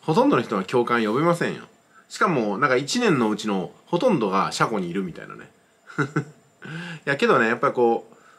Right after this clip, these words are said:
自分の満足度は高いんですよ。人生の満足度。うん。確かに、コストパフォーマンスとか、元が取れるって発想になると、全然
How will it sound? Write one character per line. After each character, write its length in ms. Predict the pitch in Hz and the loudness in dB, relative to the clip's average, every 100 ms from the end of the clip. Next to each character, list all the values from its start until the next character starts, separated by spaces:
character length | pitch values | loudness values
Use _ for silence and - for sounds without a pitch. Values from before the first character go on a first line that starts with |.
| _ | _
自 140 | - 160 | -4 0
分 100 | 254 | 2
の 80 | 254 | 4
満 220 | 254 254 | 4 4
足 120 | 254 | 2
度 60 | 165 | 2
は 60 | |
高 220 | 123 127 | 0 -2
い 40 | 139 | -2
ん 60 | |
で 40 | 92 | -4
す 80 | - | -6
よ。 140 | 73 - _ | -12 -14 _
人 200 | - 139 127 | -2 0 2
生 100 | 107 | 0
の 80 | |
満 220 | 95 98 101 | 0 -2 -2
足 160 | 95 | -4
度。 160 | 85 - _ _ _ _ _ _ | -8 -10 _ _ _ _ _ _
う 60 | |
ん。 220 | 190 170 147 - _ _ _ | -14 -14 -16 -20 _ _ _
確 160 | - 233 | -6 -2
か 80 | 208 | 0
に、 400 | 208 185 104 - _ _ | 4 2 2 -6 _ _
コ 140 | 165 | -6
ス 80 | 160 | 0
ト 100 | 202 | 2
パ 160 | 202 | 2
フ 80 | 208 | 2
ォ 40 | 226 | 4
ー 20 | |
マ 120 | 165 | 2
ン 60 | 107 | 2
ス 60 | |
と 120 | - 98 | -4 -2
か、 280 | 131 113 95 | 2 2 2
元 220 | 117 185 | 2 4
が 100 | 185 | 4
取 160 | 196 | 4
れ 80 | 202 | 2
る 60 | 143 | 0
っ 40 | |
て 80 | 95 | -4
発 200 | 95 104 | -8 -6
想 120 | 117 | -4
に 60 | 107 | -2
な 80 | 98 | -4
る 60 | |
と、 300 | 85 113 92 | -4 -4 -2
全 300 | 92 165 214 | -2 -2 -2
然 260 | 202 214 185 | 0 -2 -2